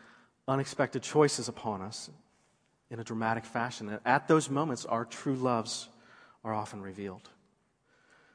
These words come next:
Two years ago, Erin Wood and her husband Brian were driving through Washington State to visit family. The driver of an on-, oncoming Chevy Blazer tried to take off her sweater as the passenger in the front seat took the wheel,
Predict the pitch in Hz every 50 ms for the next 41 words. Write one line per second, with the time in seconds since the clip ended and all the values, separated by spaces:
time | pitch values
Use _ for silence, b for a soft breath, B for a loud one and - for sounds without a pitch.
0 | b b b _ _ _ _ - - - 156 151 147 143 143 139 131 135 123 110
1 | 110 107 113 - 117 113 113 123 135 135 131 123 120 120 113 107 104 101 107 110
2 | 110 117 117 - - 120 113 104 113 110 107 104 107 104 98 101 101 95 92 -
3 | 104 101 104 120 117 123 120 - 127 120 110 110 110 113 110 - 117 - - 110
4 | 101 - - - 101 98 - _ - 101 104 98 92 104 82 - - 95 92 92
5 | 90 87 90 90 _ _ _ _ B B B B B B B B B B B -
6 | 117 - 127 131 127 143 151 143 147 143 123 123 127 - 139 147 147 147 - 139
7 | 147 151 151 - 160 151 151 143 - - 160 143 147 143 - 131 117 117 117 120
8 | 113 - - 139 135 147 156 170 - - 165 160 160 147 151 147 - 180 - -
9 | - 143 135 127 131 127 120 - - 117 - - 151 143 180 - - 147 131 127
10 | 120 120 113 - - 139 131 135 - - 151 135 - - - 151 - - - 127
11 | 123 131 131 110 - 92